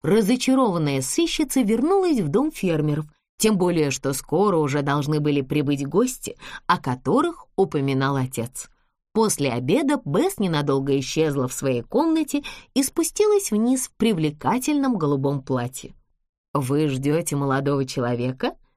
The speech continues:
с улыбкой спросила миссис Глик. «Трудно сказать», — покраснев, ответила Бесс. «Но, кажется», —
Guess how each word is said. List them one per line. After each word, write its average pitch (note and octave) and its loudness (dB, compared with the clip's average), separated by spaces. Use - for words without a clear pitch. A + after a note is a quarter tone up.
с - -6
улыбкой D3+ 0
спросила C3 -4
миссис C3 -2
Глик. B2+ -6
«Трудно A3 0
сказать», — D#3 -6
покраснев, C#3 -2
ответила C#3 -2
Бесс. B2 -6
«Но, F#3 0
кажется», — D3+ -2